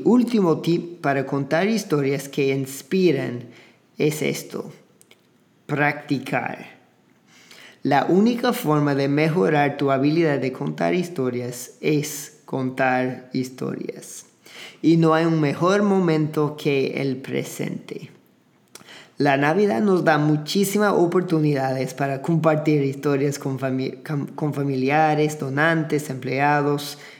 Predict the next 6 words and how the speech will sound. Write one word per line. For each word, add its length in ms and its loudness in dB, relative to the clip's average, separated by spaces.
y 240 2
amigos. 800 -6
Así 340 -2
que 460 -4
hay 240 0
que 720 0